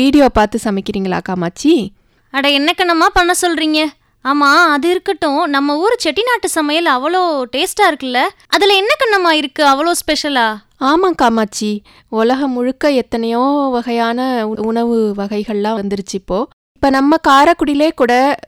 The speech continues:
Speaker 1: விதவிதமான பிரியாணி, ஹைதராபாத் பிரியாணி, ஆம்பூர் பிரியாணி, அதுக்கப்புறம் தலப்பாக்கட்டி பிரியாணி, இந்த மாதிரி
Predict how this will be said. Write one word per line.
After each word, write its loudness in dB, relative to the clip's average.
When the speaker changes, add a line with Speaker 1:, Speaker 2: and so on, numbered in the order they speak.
Speaker 1:
விதவிதமான 2
பிரியாணி, 0
ஹைதராபாத் -4
பிரியாணி, -2
ஆம்பூர் -4
பிரியாணி, -6
அதுக்கப்புறம் -6
தலப்பாக்கட்டி -6
பிரியாணி, -6
இந்த -6
மாதிரி -2